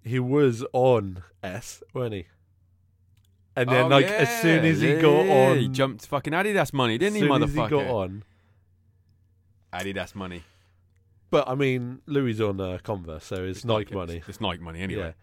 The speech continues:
Speaker 1: People reckon Converse is different to Nike.
Speaker 2: No, it's, it's the
Speaker 1: Uh,
Speaker 2: same
Speaker 1: uh,
Speaker 2: sh-,
Speaker 1: Converse is
Speaker 2: no,
Speaker 1: a
Speaker 2: it's the same
Speaker 1: basketball
Speaker 2: shit.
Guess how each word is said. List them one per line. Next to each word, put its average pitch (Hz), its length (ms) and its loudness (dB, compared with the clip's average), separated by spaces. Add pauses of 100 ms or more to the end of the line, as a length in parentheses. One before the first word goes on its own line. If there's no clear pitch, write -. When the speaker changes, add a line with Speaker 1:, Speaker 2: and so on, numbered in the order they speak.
(120)
Speaker 1:
People 131 280 2
reckon 117 480 -2
Converse 104 480 -4
is 101 100 -8
different 110 340 -10
to 98 80 -10
Nike. 95 480 -10
Speaker 2:
No, 180 120 -4
it's, 156 120 -8
it's 156 160 -6
the 165 60 -4
Speaker 1:
Uh, - 0 -
Speaker 2:
same 220 220 -2
Speaker 1:
uh, 240 100 6
Speaker 2:
sh-, - 40 -10
Speaker 1:
Converse 226 460 6
is 208 80 0 (240)
Speaker 2:
no, 220 140 4
Speaker 1:
a 208 40 4
Speaker 2:
it's 190 80 0
the 240 140 4
same 220 140 4
Speaker 1:
basketball 202 180 8
Speaker 2:
shit. 196 100 8